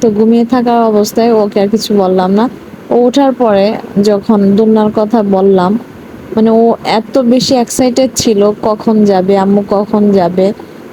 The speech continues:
আম্মু অনেক ভালো, আম্মু I love you, আম্মু তোমায় অনেক ভালোবাসি", মানে এই ধরনের কথাবার্তা আর কি। ও ভাবতেছে আমি ওকে গিফট করতেছি, কিন্তু এটা কিন্তু সম্পূর্ণ ওর বাবার উদ্যোগ ছিল। ওর বাবাই কিন্তু ওকে, আহ, মানে গিফট করার জন্য বারবার বলতেছিল।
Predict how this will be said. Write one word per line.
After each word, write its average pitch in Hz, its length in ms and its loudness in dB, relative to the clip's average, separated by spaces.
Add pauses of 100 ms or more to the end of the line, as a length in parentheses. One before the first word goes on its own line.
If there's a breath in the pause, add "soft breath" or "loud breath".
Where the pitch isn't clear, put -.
আম্মু 208 260 0
অনেক 208 300 2
ভালো, 208 340 2
আম্মু 190 300 2
I 190 140 2
love 196 260 2
you, 202 140 4
আম্মু 196 260 2
তোমায় 196 280 0
অনেক 196 280 2
ভালোবাসি", 202 720 2 (480)
মানে 339 160 0
এই 277 160 2
ধরনের 254 320 2
কথাবার্তা 226 460 0
আর 196 60 0
কি। 202 140 -2
ও 214 80 4
ভাবতেছে 220 460 -2
আমি 226 240 0
ওকে 226 200 -2 (100)
গিফট 208 200 0
করতেছি, 202 380 0
কিন্তু 208 240 0
এটা 226 200 2
কিন্তু 294 340 0
সম্পূর্ণ 220 400 0
ওর 220 140 2
বাবার 196 340 0
উদ্যোগ 202 320 0
ছিল। 226 280 0 (480)
ওর 254 100 2
বাবাই 240 380 0
কিন্তু 269 260 0
ওকে, 214 180 2
আহ, - 340 -2
মানে 170 340 0
গিফট 196 340 0
করার 214 240 0
জন্য 190 380 0 (720)
বারবার 202 360 2
বলতেছিল। 185 600 -2